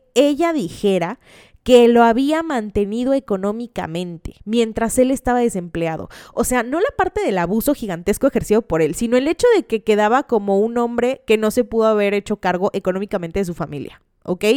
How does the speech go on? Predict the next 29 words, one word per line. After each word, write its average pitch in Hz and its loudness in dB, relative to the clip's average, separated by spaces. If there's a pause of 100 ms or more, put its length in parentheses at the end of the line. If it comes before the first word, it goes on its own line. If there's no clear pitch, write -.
(100)
O - 2
sea, 175 -4 (840)
X, 247 2
de 208 -2
mentalidades 220 0
a 302 -6
mentalidades. 190 -6
Pero 208 0
bueno, 196 -4 (440)
en 233 -2
la 247 0
mañana 285 -4
del 240 -2
miércoles 262 -2
diecisiete 254 -4
de 330 -2
diciembre 214 -4
de 190 -2
mil 214 -6
novecientos 208 -2
noventa 170 -8
y 87 -10
siete, - -10 (120)
trece 247 2
días 214 -2
después 185 -2
de 190 -4
la 180 -4
retransmisión 170 -6